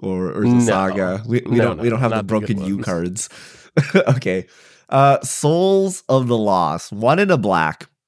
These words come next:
Speaker 1: It's a spirit. As an additional cost to cast a spell, discard a card or sacrifice a permanent. Uh, its power is equal to the number of permanent cards in your graveyard, and its toughness is equal to that number plus one.
Speaker 2: All right,
Speaker 1: It's a
Speaker 2: Richard.
Speaker 1: Goyf.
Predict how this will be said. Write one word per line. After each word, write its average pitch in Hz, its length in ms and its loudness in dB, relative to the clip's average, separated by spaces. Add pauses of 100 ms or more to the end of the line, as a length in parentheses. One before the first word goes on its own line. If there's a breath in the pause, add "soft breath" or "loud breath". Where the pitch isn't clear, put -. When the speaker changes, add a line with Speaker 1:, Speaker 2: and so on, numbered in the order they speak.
(300)
Speaker 1:
It's - 160 -4
a 104 60 -2
spirit. 101 540 0
As 110 140 0
an 113 60 0
additional 151 380 0
cost 113 460 0
to 110 60 -6
cast 90 320 -4
a 95 60 -8
spell, 131 300 0
discard 139 400 -2
a 143 60 -4
card 107 280 -2
or 90 40 -6
sacrifice - 520 -8
a 78 60 -10
permanent. 120 640 -6 (720 soft breath)
Uh, 104 580 0 (240)
its 117 200 0
power 170 720 2 (160)
is 104 180 -2
equal 208 240 0
to - 100 -2
the 151 80 2
number 110 320 2
of 143 100 -2
permanent 95 540 -2
cards 92 300 -2
in 101 100 -4
your 123 100 2
graveyard, 92 420 0
and 95 120 -4
its 82 120 -10
toughness - 360 0
is 110 100 -6
equal 113 220 -4
to - 80 -4
that 98 160 0
number 85 220 -4
plus - 340 -12
one. - 300 -10 (760)
Speaker 2:
All 113 60 0
right, 107 40 2
Speaker 1:
It's 98 80 -2
a - 40 -2
Speaker 2:
Richard. 104 360 -4
Speaker 1:
Goyf. - 300 -16